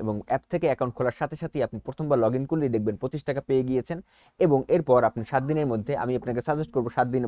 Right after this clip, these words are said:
বসে অপেক্ষা করার কোনো দরকার নেই। অ্যাকাউন্ট খোলার সাথে সাথেই আপনি পঁচিশ টাকা অন্য যে কোনো মোবাইল নম্বরে বা, আহ, আপনি যে কোনো নাম্বারে ক্যাশ আউট করবেন, ক্যাশ আউট করলে আপনি পাবেন আরও পঁচিশ টাকা। এই যে আপনি মোবাইল রিচার্জ করবেন, সেটা আপনার নিজের নাম্বারে করবেন না। আমি আবার বলছি, এই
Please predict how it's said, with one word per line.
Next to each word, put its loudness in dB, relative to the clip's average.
বসে -2
অপেক্ষা -2
করার 0
কোনো -4
দরকার 2
নেই। -6
অ্যাকাউন্ট 0
খোলার -2
সাথে -2
সাথেই -2
আপনি -2
পঁচিশ -4
টাকা -2
অন্য 2
যে 0
কোনো 0
মোবাইল 2
নম্বরে 2
বা, 6
আহ, 10
আপনি -2
যে 2
কোনো 2
নাম্বারে 4
ক্যাশ 4
আউট 2
করবেন, 0
ক্যাশ -4
আউট -2
করলে 2
আপনি -6
পাবেন 0
আরও 6
পঁচিশ -4
টাকা। 0
এই 8
যে 8
আপনি 4
মোবাইল 8
রিচার্জ 0
করবেন, 4
সেটা 0
আপনার 0
নিজের 6
নাম্বারে 4
করবেন -2
না। -4
আমি 0
আবার 10
বলছি, 0
এই 6